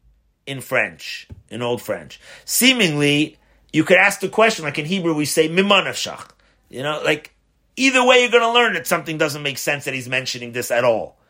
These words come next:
If the tr-, meaning of bazichin,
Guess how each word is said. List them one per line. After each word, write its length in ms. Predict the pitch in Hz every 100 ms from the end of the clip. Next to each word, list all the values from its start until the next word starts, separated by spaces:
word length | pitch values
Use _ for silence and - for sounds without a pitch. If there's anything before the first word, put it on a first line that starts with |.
| _ - - - -
If 480 | 269 262 247 247 -
the 120 | 156
tr-, 220 | - -
meaning 560 | 135 147 170 165 160 156
of 260 | 156 127
bazichin, 720 | 110 151 117 156 - 131 90